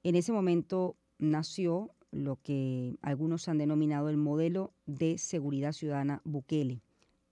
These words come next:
para luchar contra la inseguridad y las bandas delictivas en ese país. Pero, ¿en qué consiste ese modelo? ¿Y hasta qué punto, mm,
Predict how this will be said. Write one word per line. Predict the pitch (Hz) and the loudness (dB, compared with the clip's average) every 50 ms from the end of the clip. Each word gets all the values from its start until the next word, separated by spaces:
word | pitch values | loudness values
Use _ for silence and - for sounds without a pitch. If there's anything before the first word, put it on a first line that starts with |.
| _ - | _ -2
para | 156 147 143 | 0 0 0
luchar | 139 139 - - 160 | 0 -2 -4 -6 -6
contra | - 175 160 156 143 | -4 -2 -2 -2 -2
la | 139 | -2
inseguridad | 135 135 - 151 131 139 143 139 143 147 156 175 | -4 -4 -4 -6 -4 -4 -2 -2 -2 -2 -2 -2
y | 175 151 | -2 -2
las | 143 139 | -2 -2
bandas | 131 143 139 143 147 | -2 -4 -4 -4 -4
delictivas | 151 147 147 - - - 147 139 139 156 156 - - - | -4 -4 -6 -6 -4 -4 -2 -2 -2 -4 -6 -8 -10 -6
en | 143 139 | -4 -4
ese | 131 127 - 147 - | -4 -4 -6 -6 -6
país. | - 135 139 131 123 - - _ _ _ | -4 -4 -4 -4 -6 -8 -14 _ _ _
Pero, | - 208 202 | -4 -4 -2
¿en | 202 196 | -2 -2
qué | - 247 247 | -2 -2 -2
consiste | - 285 262 - - 220 185 - 196 | -2 -4 -4 -4 -4 -6 -6 -6 -6
ese | 185 - 170 | -6 -4 -2
modelo? | 151 143 139 135 127 120 123 117 - _ - - - - - - - _ _ _ | -2 -2 -2 -2 -4 -4 -6 -8 -12 _ -20 -20 -20 -20 -20 -20 -20 _ _ _
¿Y | - 170 165 156 151 147 151 - | -2 0 2 2 4 2 2 0
hasta | 147 143 - 170 | -2 -2 -4 -4
qué | 165 - 180 | -6 -4 -4
punto, | - 196 190 190 180 - - 190 190 185 180 175 170 | -4 -2 -2 -2 -2 -4 -4 -2 0 0 2 2 2
mm, | 156 147 135 135 | 2 2 0 -2